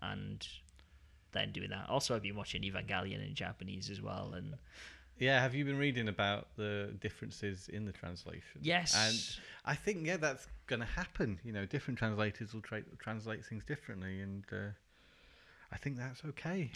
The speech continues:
Speaker 1: No,
Speaker 2: as
Speaker 1: I
Speaker 2: well.
Speaker 1: haven't. Uh, uh, there's a
Speaker 2: There's a
Speaker 1: different
Speaker 2: bit of
Speaker 1: interpretations.
Speaker 2: controversy
Speaker 1: Okay.
Speaker 2: about, uh, specifically a line later on, in, you've seen it before, haven't you?
Speaker 1: Uh, not all of it, all the way through. So don't spoil it,
Speaker 2: Oh,
Speaker 1: please.
Speaker 2: yeah, yeah. The,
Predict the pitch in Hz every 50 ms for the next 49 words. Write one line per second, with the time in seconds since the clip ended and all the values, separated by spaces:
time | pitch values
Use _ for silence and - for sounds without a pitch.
0 | - - 220 269 277 262 240 233 240 - - 240 208 - - 202 208 214 208 -
1 | - 208 196 208 220 214 196 - 214 214 151 151 139 151 170 165 202 196 180 185
2 | - 160 165 165 185 156 139 - - - 110 - 123 117 113 107 101 98 98 92
3 | - - - - 120 113 113 113 113 - - - - - - 110 104 98 98 95
4 | 98 95 98 98 - 107 - - - - 131 - 120 107 - - 110 104 101 104
5 | 104 104 98 98 95 95 92 - - 101 95 95 95 95 101 110 - - 104 101
6 | 98 98 - 139 131 123 - - - - 101 98 98 98 101 - - 107 98 92
7 | 90 95 104 117 - - - - - - 139 135 135 135 135 131 127 120 - -
8 | - - _ _ - 139 143 143 147 151 139 - 117 127 127 127 123 131 101 101
9 | 117 117 117 113 113 - - 113 110 113 - - - - - - - - - -
10 | _ _ - - - 107 107 110 113 113 - 120 110 107 - - 104 101 101 104
11 | 104 - 220 233 233 233 233 247 226 190 185 170 156 135 143 151 165 170